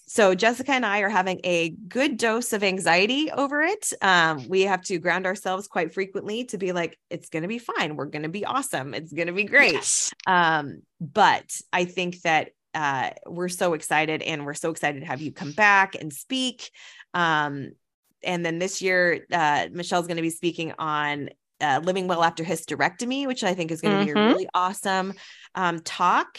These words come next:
Speaker 1: And it's gonna dovetail nicely with, um, Nira's talking about abdominoplasty. So
Speaker 2: Yes.
Speaker 1: this, like, post-surgical sort of role that we have, I think, that we sometimes forget as pelvic physios, um, that there
Speaker 2: Yes.
Speaker 1: is a role after that.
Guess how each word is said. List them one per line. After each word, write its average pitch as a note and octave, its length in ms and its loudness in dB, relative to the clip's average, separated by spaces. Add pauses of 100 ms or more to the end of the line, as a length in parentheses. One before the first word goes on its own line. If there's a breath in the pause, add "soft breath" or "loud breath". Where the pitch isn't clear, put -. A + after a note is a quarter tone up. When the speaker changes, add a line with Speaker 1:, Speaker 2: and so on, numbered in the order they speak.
(160)
Speaker 1:
And E3 560 0
it's D#3+ 140 -6
gonna C4 160 -2
dovetail F#3 460 0
nicely F3+ 560 0
with, D#3 420 -2 (480 soft breath)
um, D3+ 320 0 (400)
Nira's G#3+ 400 0
talking A3+ 360 -2
about F#3+ 260 2
abdominoplasty. B3 1200 -2
So A3+ 140 0
Speaker 2:
Yes. F3+ 480 6
Speaker 1:
this, - 100 -2
like, B3+ 80 2
post-surgical G3+ 1400 2 (420 soft breath)
sort F#3+ 420 0
of E3+ 440 8
role E3+ 480 2
that A3 140 -2
we A#3 140 -4
have, A#3 360 -2
I B3+ 80 0
think, B3 300 -4
that E3 140 0
we F3+ 80 0
sometimes F#3 420 -4
forget E3+ 400 0
as G3+ 100 -2
pelvic G3+ 340 -6
physios, A3+ 600 -2
um, D3+ 340 -2
that G#3 360 2
there D#3 160 0
Speaker 2:
Yes. D#3 80 -2
Speaker 1:
is E3+ 80 -6
a F#3 60 0
role G3 360 4
after B3+ 240 2
that. C4+ 240 0